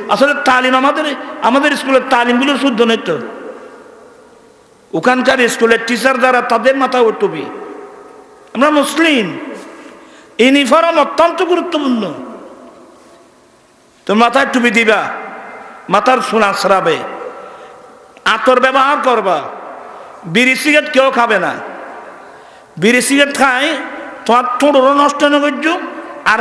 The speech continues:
গন্ধ, দুর্গন্ধ, মানসি গালি দে-, মানসি বদদোয়া দিব, এগুলো খাবে না।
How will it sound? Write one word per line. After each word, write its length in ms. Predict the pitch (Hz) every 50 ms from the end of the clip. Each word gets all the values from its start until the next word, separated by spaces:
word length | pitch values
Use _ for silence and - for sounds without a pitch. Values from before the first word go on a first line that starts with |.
| 196 165
গন্ধ, 320 | 233 240 240 240 240 277
দুর্গন্ধ, 540 | 277 247 214 226 220 208 220 240 233 220 262
মানসি 340 | 254 240 233 220 - - 247
গালি 180 | 254 220 220
দে-, 140 | 202 185 185 175 - - - - -
মানসি 400 | 185 202 226 233 240 196 240 285
বদদোয়া 420 | 277 240 233 214 175 202 214 208 196
দিব, 220 | 202 202 196 208 208 - - - - - - - - - - - - - - - - - - - - - - - - - _ _ _
এগুলো 280 | - 175 175 202 208 180
খাবে 280 | 185 185 202 185 170
না। 160 | 151 143 143